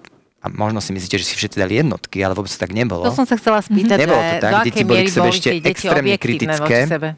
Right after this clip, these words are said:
Speaker 1: A musel som veľa pracovať, aby sme o tom diskutovali. To
Speaker 2: Mhm.
Speaker 1: nebolo o tom, že napíšete si známku do edu päť sami.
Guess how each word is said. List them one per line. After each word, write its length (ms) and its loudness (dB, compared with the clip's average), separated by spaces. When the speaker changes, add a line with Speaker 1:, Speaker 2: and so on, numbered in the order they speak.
Speaker 1:
A 80 -6
musel 240 -2
som 160 0
veľa 160 2
pracovať, 400 -2
aby 160 -4
sme 80 0
o 80 0
tom 160 -4
diskutovali. 640 -4
To 80 0
Speaker 2:
Mhm. 80 4
Speaker 1:
nebolo 160 2
o 60 -4
tom, 100 -4
že 160 -4
napíšete 400 -2
si 160 -4
známku 400 -4
do 80 -8
edu 160 -6
päť 320 -4
sami. 320 -2